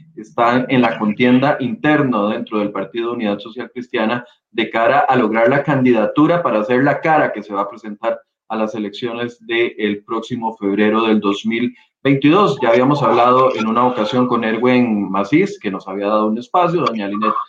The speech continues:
nos acompaña el día de hoy y la próxima semana estará con nosotros don Pedro Muñoz. Ellos tres, eh, cierran la planilla, por así decirse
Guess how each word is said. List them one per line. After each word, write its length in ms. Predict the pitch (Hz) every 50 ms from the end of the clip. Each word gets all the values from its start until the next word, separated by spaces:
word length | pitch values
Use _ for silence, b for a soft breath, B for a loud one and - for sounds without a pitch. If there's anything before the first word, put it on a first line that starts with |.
| B B B _ _ -
nos 120 | 110 -
acompaña 560 | 110 - - 104 101 - 113 120 127 123 123 123
el 180 | 113 113 110 104
día 220 | 117 120 117 120
de 120 | 127 131 135
hoy 300 | 139 143 160 165 170 151 139
y 60 | 127
la 120 | 113 107 -
próxima 340 | 123 120 - - 131 131 127
semana 300 | 123 113 113 113 113 120
estará 300 | 113 - 104 104 104 -
con 140 | 117 113
nosotros 520 | 110 104 - 107 107 - - 110 107 - _ _ _ _ _ _ _
don 180 | 110 110 107
Pedro 300 | - 120 120 120 127 127
Muñoz. 500 | 123 123 117 113 123 139 151 175 175 170 -
Ellos 260 | 127 123 135 131 - -
tres, 380 | 127 127 131 135 131 - - - -
eh, 160 | 113 107 107
cierran 480 | - - 120 117 117 127 131 127 123
la 180 | 110 101 - -
planilla, 460 | 110 104 104 123 127 123 123 127 123
por 120 | - 101 98
así 200 | 95 - 104 101
decirse 500 | 104 104 - 107 95 - - 110 107